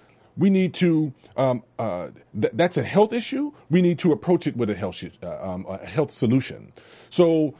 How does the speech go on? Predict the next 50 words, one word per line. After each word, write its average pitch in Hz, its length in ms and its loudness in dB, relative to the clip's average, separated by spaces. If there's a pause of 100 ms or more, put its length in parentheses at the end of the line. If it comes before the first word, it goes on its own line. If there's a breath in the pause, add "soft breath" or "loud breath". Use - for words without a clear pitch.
(160 soft breath)
they 220 180 4
don't 269 140 0
need 240 140 -2
to 214 60 -4
be 214 100 0
in 202 80 0
prison 196 260 -2
in 175 80 0
the 160 80 0
first - 300 -2
place. 82 280 -10 (180 soft breath)
They 170 100 6
need 220 180 4
to 208 80 2
be 190 160 2
in 170 80 4
community-based 175 680 0
alternative 190 500 0
programs, 165 720 0 (240 loud breath)
uh, 127 160 0
substance 196 440 0
abuse 185 320 0
programs, 170 600 0 (100)
mental 214 320 2
health 180 260 0
programs, 147 480 0
where 143 140 0
they 190 140 4
can 180 160 -4
get 156 180 0
the 135 60 -2
proper 151 340 -6
counseling 160 540 -2
and 156 120 -4
therapy 156 440 2
and 156 100 -2
services 156 440 0
that 139 140 -2
they 147 120 0
need 170 420 -2 (240 loud breath)
in 180 140 4
order 180 220 4
to, 175 280 4 (200)
to 160 80 2
bring 196 200 2
some 165 180 -2
balance 190 360 -4
into 123 180 -2
their 87 140 -4
life. 80 280 -16